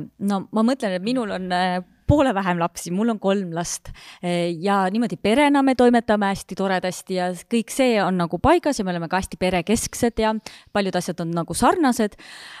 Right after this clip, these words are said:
Ähm, aga ma ise tunnen seda, mm, tegelikult kõige rohkem, mm, et ma tahaks nagu seda aega üks-ühele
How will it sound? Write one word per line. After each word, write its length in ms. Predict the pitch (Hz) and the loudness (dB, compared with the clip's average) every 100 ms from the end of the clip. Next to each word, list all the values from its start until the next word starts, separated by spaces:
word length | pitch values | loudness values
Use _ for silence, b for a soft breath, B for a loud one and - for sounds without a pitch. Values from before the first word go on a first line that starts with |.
| B | B
Ähm, 260 | 180 175 | -2 -2
aga 160 | - 180 | -4 -2
ma 160 | 190 | 0
ise 240 | 294 - 214 | 0 2 0
tunnen 420 | 220 285 208 170 | 2 2 2 2
seda, 440 | 170 247 - 156 151 | 2 2 2 -2 -2
mm, 560 | - - 175 170 165 | -8 -6 -4 -4 -4
tegelikult 480 | 185 180 170 165 147 | -4 0 -2 -4 -8
kõige 500 | - 214 220 208 170 160 156 151 - - _ _ - | -2 0 0 -2 -2 0 0 -2 -4 -10 _ _ -2
rohkem, 680 | 185 247 - - 131 131 - _ _ _ - | 2 2 0 -8 -6 -6 -8 _ _ _ -6
mm, 380 | 170 170 165 151 | -2 0 -2 -2
et 240 | 170 170 | -4 -4
ma 120 | 185 | -4
tahaks 680 | 175 202 330 330 202 - - | 0 0 0 -2 -4 -4 -8
nagu 180 | 175 160 | -8 -6
seda 320 | - 220 269 165 202 302 | -4 -4 -2 -2 0 2
aega 340 | 240 170 156 - B B | 2 0 -2 -6 B B
üks-ühele 880 | 202 285 - - 220 254 160 139 | 0 0 0 0 2 2 0 -2